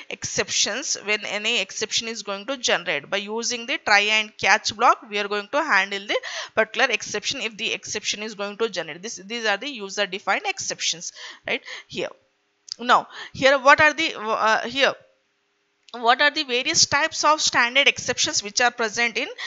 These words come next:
which are present in C plus plus? Here, here C plus plus provides a list of standard exceptions defined in exception class, defined in exception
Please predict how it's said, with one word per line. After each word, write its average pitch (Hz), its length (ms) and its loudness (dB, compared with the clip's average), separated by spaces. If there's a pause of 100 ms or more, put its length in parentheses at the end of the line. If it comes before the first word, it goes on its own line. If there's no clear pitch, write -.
(220)
which 226 200 -2
are 254 160 8
present 240 500 4 (160)
in 285 180 6 (280)
C - 340 4
plus 208 300 -2
plus? - 400 2 (180)
Here, 294 220 2 (180)
here 294 240 4
C 359 220 2
plus 392 280 0
plus 370 200 0
provides 269 580 4
a 269 80 8
list 294 300 0
of 294 160 2
standard 233 460 4
exceptions - 840 2 (320)
defined 277 420 6
in 320 140 2
exception 233 680 2
class, 185 340 8
defined 226 400 2
in 269 140 -2 (120)
exception - 600 2